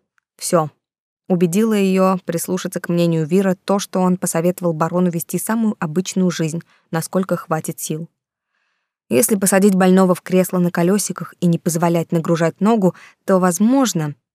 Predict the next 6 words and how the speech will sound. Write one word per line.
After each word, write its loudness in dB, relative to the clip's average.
возможно, -2
госпожа -6
баронесса, -4
развитие -2
опухоли -2
замедлится. -4